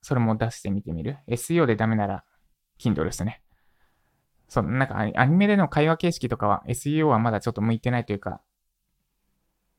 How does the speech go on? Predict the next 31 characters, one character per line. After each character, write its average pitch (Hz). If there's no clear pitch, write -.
エ 120
ス -
イ 170
ー -
オ -
ー 127
だ 107
と 107
よ-、 110
読 127
ま 131
れ 143
な 113
い？ 92
な-、 139
何 156
が 120
原-、 110
原 120
因 117
か 113
わ 107
か 139
ん -
な 107
い -
で -
す -
け 92
ど 82
ね。 101